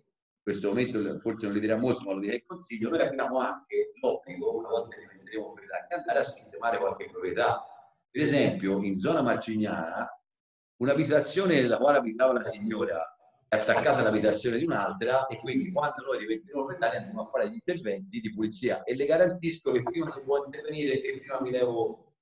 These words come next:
un pensiero perché è una promessa che ho fatta alla signora.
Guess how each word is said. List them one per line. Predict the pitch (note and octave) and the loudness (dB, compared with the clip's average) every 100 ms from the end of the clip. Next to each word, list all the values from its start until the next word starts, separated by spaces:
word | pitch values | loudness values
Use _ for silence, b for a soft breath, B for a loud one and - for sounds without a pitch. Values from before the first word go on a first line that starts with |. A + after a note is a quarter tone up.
| _ | _
un | - A2+ | -4 0
pensiero | D3+ - - B2+ B2 | 2 2 4 4 6
perché | G#2 G2+ | 4 2
è | |
una | A2+ | 0
promessa | G#2 G#2+ G#2+ - | 0 0 -2 -2
che | G2 | -2
ho | |
fatta | G#2 - | 0 -2
alla | F#2+ | -4
signora. | - - _ | -6 -10 _